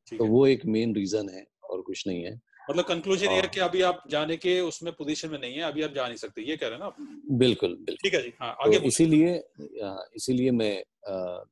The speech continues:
Speaker 2: जो कनाडा के जो rules है, उसको फॉलो करते हुए extension के लिए डालना, डालने की कोशिश में था मैं।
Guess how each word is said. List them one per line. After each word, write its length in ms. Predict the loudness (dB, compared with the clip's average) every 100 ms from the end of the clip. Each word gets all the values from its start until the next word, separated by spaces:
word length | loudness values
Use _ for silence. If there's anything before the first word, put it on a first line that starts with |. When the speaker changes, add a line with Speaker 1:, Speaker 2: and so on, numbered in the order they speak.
| _
Speaker 2:
जो 360 | -4 -2 -4 -8 _ _ _
कनाडा 260 | -4 -2 -2
के 120 | -2
जो 140 | -2 0
rules 380 | 0 0 -2
है, 120 | -6 -8 _ -20 _ _
उसको 160 | -18 -4
फॉलो 240 | 2 4 4
करते 340 | 0 0 0
हुए 140 | 0 -2
extension 480 | -4 -6 -6 -6
के 120 | -6 -4
लिए 160 | -2
डालना, 420 | 0 0 -2 -6 -14 _ _ _ _ -14 -2
डालने 300 | 2 2 0
की 120 | -2
कोशिश 380 | -2 -2 -2 -6
में 80 |
था 160 | -4 -4
मैं। 200 | -4 -10